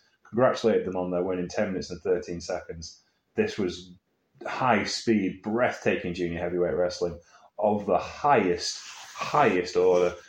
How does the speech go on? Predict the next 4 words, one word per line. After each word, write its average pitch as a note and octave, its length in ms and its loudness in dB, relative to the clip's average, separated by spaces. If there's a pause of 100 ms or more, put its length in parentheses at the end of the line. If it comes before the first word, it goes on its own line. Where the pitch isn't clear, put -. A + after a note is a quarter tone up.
(160)
Thoroughly D#3 720 6
enjoyable A#2 540 4
match. G2+ 640 -2 (600)
Um, A#2 600 6